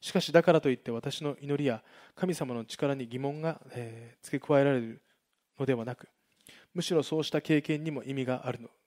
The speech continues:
ことを覚えています。何よりも神様の御心が実現しますようにと祈りつつ、同時に私の願いをも神様が良い形で用いてくださるよう、諦めず繰り返し繰り返し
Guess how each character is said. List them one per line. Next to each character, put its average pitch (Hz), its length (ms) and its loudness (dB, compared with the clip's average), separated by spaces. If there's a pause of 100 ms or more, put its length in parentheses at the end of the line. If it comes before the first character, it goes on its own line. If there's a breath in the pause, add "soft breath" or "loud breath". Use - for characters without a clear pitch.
こ - 140 -10
と 135 160 0
を 113 120 -6
覚 117 140 -4
え 113 40 -6
て - 100 -14
い 107 40 -18
ま 104 80 -14
す。 - 160 -16 (680)
何 190 200 4
よ 180 60 8
り 156 80 2
も 135 120 -2
神 165 180 -4
様 135 200 -4
の 123 80 -2
御 120 100 -6
心 139 320 0
が 139 120 2
実 123 280 -12
現 143 280 -6
し - 160 -10
ま 175 100 4
す 175 160 -2
よ 139 120 4
う 127 40 -4
に 120 80 -8
と 139 220 -2 (480 loud breath)
祈 139 160 0
り 143 100 2
つ - 120 -12
つ、 - 200 -14 (320)
同 170 220 6
時 165 100 -2
に 180 80 0
私 160 360 2
の 175 120 0
願 165 280 6
い 151 100 2
を 190 100 -2
も 170 120 2
神 147 180 -4
様 120 240 -4
が 123 240 0
良 160 140 2
い 143 60 2
形 - 340 -6
で 151 280 0 (420)
用 135 60 -4
い 127 40 -2
て 208 260 -2
く - 80 -8
だ 123 100 2
さ 131 140 2
る 117 60 0
よ 120 200 0 (720 loud breath)
う、 120 60 -10
諦 135 180 2
め 143 100 2
ず 120 80 -6
繰 - 140 -10
り 135 100 0
返 139 160 0
し - 120 -8
繰 143 100 -6
り 139 80 -4
返 139 180 0
し 147 240 -8